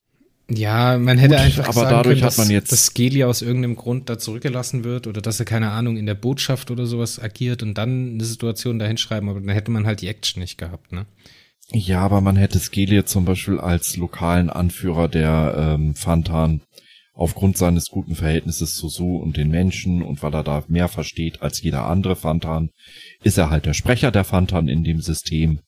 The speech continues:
Speaker 2: geworden, ja. Hätte man ja super draus machen können und auf diesem Wege ihm irgendwie eine wichtige Rolle und dass er dann als,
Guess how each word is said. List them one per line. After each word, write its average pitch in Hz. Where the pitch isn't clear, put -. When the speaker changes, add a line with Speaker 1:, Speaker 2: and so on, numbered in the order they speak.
Speaker 2:
geworden, 80
ja. 85
Hätte 113
man 90
ja 85
super 104
draus -
machen 85
können 76
und 92
auf -
diesem 95
Wege 87
ihm 80
irgendwie 98
eine 85
wichtige -
Rolle 85
und -
dass 80
er 110
dann 76
als, -